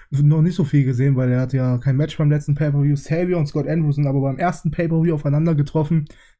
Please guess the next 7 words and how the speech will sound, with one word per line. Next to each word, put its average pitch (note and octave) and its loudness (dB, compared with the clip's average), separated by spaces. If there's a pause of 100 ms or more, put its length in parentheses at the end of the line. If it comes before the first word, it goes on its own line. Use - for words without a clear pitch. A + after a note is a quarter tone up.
Deswegen D3 0
ergibt C#3 0
das C3+ -4
Ganze C#3+ -2
auch E3+ -2
Sinn. E3+ -2 (680)
Ähm, D3+ 2